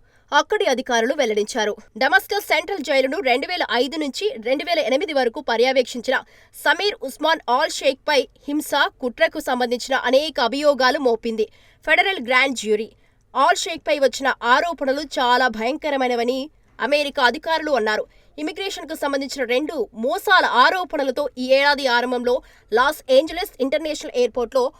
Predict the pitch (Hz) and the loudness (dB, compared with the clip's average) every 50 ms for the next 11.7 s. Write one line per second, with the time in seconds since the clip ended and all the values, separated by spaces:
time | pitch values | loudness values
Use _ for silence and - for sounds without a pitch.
0 | _ _ - - 240 269 302 339 320 - 302 277 - 285 294 294 262 254 262 - | _ _ -8 -2 0 0 0 -2 -2 -4 -4 -4 -4 -2 0 2 2 2 0 -2
1 | - 285 254 - 226 214 - 247 214 208 180 - _ _ _ - - _ - 269 | -4 -8 -4 -2 -2 -2 0 -2 -2 -2 -4 -6 _ _ _ -20 -20 _ 4 6
2 | 285 339 349 339 349 339 339 294 269 277 - 302 277 - 294 254 240 254 - - | 6 6 6 4 4 4 4 2 0 0 -2 -2 -2 -2 -2 -2 -2 -4 -2 0
3 | 285 254 254 277 277 226 - - 247 262 285 294 277 - 311 269 233 233 240 247 | 2 2 2 0 -2 -6 -2 2 4 4 4 2 0 -4 -6 -4 0 -2 -2 -2
4 | 277 - - 302 269 269 254 262 247 247 226 - 285 240 247 254 311 427 - _ | -4 -6 -2 0 0 2 4 4 2 2 2 0 -2 0 0 0 -2 -4 -6 _
5 | - _ _ _ - 294 285 320 415 415 - 392 392 349 370 339 311 311 294 302 | -20 _ _ _ 4 6 6 6 4 0 -2 -4 -6 -2 -2 0 2 2 2 2
6 | 320 285 240 277 302 311 302 - - - _ _ _ 240 262 262 320 311 320 320 | 0 -4 -2 2 2 2 2 0 -6 -16 _ _ _ 2 2 2 2 -2 -2 -4
7 | 285 - 240 247 262 254 302 277 - - 240 220 233 - 233 240 233 - 339 320 | -2 0 2 2 2 0 -4 -8 -6 -6 -6 -6 -6 -2 -2 -4 -4 -4 -10 -10
8 | 311 294 277 285 247 233 220 208 208 214 - - 240 214 220 - - _ _ _ | -4 -4 -4 -2 -2 -4 -2 -2 -4 -4 -4 -6 -4 -4 -4 -4 -4 _ _ _
9 | _ _ _ - 311 302 320 339 359 311 247 233 233 269 311 320 349 330 254 269 | _ _ _ 4 6 6 8 6 4 0 0 2 2 2 0 0 -2 -4 -4 -4
10 | 262 254 - 311 254 - 294 247 240 247 240 214 254 277 254 311 - - 226 226 | -4 -4 -6 -8 -6 -2 0 2 2 2 0 -2 -4 -6 -6 -8 -6 -6 -4 0
11 | 269 285 285 285 - 277 254 220 254 285 - - 311 | 0 0 0 0 0 0 0 0 -2 -4 -2 0 0